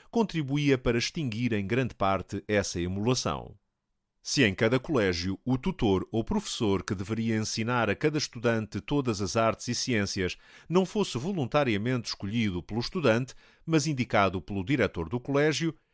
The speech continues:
e se, em caso de negligência, incapacidade ou mau tratamento, não fosse permitido ao estudante substituí-lo por outro, sem saída requerida e permitida, tal regulamento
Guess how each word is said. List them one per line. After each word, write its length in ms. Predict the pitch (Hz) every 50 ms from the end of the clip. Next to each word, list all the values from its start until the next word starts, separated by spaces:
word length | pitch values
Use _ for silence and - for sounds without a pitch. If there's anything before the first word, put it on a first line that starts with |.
| _ _ _ _
e 120 | 226 220
se, 360 | 202 - - 240 240 208 - - -
em 160 | 123 127 117
caso 400 | - - 131 127 120 101 101 104
de 140 | 87 101 107
negligência, 840 | 139 170 165 151 123 107 95 107 101 101 92 - - 101 90 85 - _
incapacidade 880 | 165 175 165 - 98 - - 107 - - 101 80 113 117 107 95 92
ou 120 | 90 87 85
mau 200 | 95 120 127 120
tratamento, 680 | 117 - 123 120 - 147 135 120 107 101 90 - - - - - - - -
não 180 | - 170 196 202
fosse 300 | - - 254 240 - -
permitido 560 | - 151 127 113 104 101 - 131 123 104 104
ao 80 | 104 98
estudante 560 | 95 - - 98 90 110 104 98 90 - 92
substituí-lo 760 | - - - 175 - - - 107 92 - - 151 139 113 95 85
por 200 | - 165 156 147
outro, 360 | 147 156 147 - 175 180 - - _ _ _
sem 260 | - - - 123 107
saída 460 | 101 - - 107 110 110 101 92 92 90
requerida 520 | 87 107 - - 123 139 131 101 85 85
e 80 | 85 87
permitida, 720 | - 135 160 170 156 - - 120 139 139 165 165 156 - _ _ _ _ _ _ _ -
tal 180 | - 226 220
regulamento 880 | 180 156 139 135 160 185 165 127 117 127 139 135 135 127 - 131 127